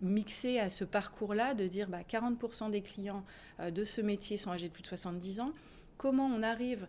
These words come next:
à se positionner, à améliorer, euh, l'expérience client sur cette étape de leur vie qui est le bien vieillir. Donc, euh, j'ai pas choisi spécifiquement, euh, d'être intrapreneur. J'ai participé à une aventure.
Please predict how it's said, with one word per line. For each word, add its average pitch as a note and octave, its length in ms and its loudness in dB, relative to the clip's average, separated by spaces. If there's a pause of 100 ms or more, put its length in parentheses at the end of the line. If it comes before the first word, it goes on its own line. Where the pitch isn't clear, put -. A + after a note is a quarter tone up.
à G#3 120 0
se G#3+ 80 -6
positionner, A3+ 1000 0
à F3+ 140 -2
améliorer, A#3 800 2
euh, G#3 40 0
l'expérience G3 500 -2
client A#3 260 -2
sur - 320 -2
cette A3+ 220 0
étape G#3 240 0
de G3+ 80 0
leur F#3 200 0
vie G#3 300 -4
qui - 140 -4
est A3 40 4
le G3+ 80 2
bien F#3 200 -2
vieillir. E3+ 360 -6 (520)
Donc, F#3+ 260 -2
euh, F#3+ 240 2 (100)
j'ai G3 160 4
pas A3 220 6
choisi A3 600 4
spécifiquement, G#3+ 800 -2
euh, E3 580 0
d'être G#3 340 0
intrapreneur. F#3+ 720 -2 (100)
J'ai G#3 200 4
participé A#3+ 460 0
à G#3+ 60 2
une G#3 100 2
aventure. A3+ 600 0